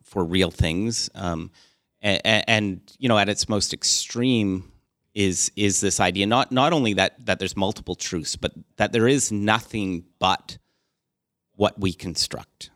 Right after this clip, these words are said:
And, and maybe even at the most, most, you know, extreme is, is it leads to a kind of solipsism, solipsism being like that, that idea in Alice's Adventures in Wonderland,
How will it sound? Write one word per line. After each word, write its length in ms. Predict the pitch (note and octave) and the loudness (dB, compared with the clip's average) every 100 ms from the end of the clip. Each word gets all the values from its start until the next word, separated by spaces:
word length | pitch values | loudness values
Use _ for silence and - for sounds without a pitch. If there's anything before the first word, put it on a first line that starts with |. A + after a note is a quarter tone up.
| _ _ | _ _
And, 220 | - G#2+ - | 0 2 4
and 240 | A#2 A#2 | 2 4
maybe 220 | D#3 C3 | 4 4
even 260 | C3+ B2 A#2 | 4 4 2
at 120 | B2 | 0
the 80 | G2+ | 2
most, 500 | A2+ A#2 A2 - - | 4 4 2 -2 -6
most, 580 | A#2 A2 G2+ - - - - _ _ _ _ _ _ _ | -4 -2 0 -2 -6 -12 -16 _ _ _ _ _ _ _
you 80 | F#2 | -14
know, 200 | F2 E2 - | -10 -10 -8
extreme 720 | F#2 - - - G#2 F#2 E2 - | -6 -2 -2 0 2 2 0 -2
is, 320 | F2 E2 - | -2 -2 -2
is 300 | - F#2+ E2+ - | 0 2 2 0
it 80 | G2 | 2
leads 300 | G2+ F2 - | 2 2 2
to 100 | F2 | 0
a 40 | |
kind 180 | - D#2+ | -2 -2
of 60 | |
solipsism, 880 | - - G2 F#2+ - - D#2 A#1 B1+ | 2 4 4 2 -2 -4 -4 -8 -6
solipsism 680 | - G#2 E2+ - F2+ F2 D#2+ | 0 2 2 0 -2 -4 -6
being 300 | D#2+ D#2 D#2 | -8 -8 -8
like 260 | D2 D2+ - | -8 -8 -6
that, 260 | C#2 - | -6 -4
that 140 | - F2 | 0 0
idea 320 | F2 F#2 F2 | 0 0 0
in 200 | E2 - | -2 -4
Alice's 460 | F#2 F2 E2+ - E2 | -2 0 -2 -4 -6
Adventures 360 | E2+ E2 E2+ | -6 -6 -6
in 120 | D#2+ E2 | -8 -6
Wonderland, 640 | E2+ E2+ D#2+ D#2+ D2+ | -6 -6 -6 -8 -10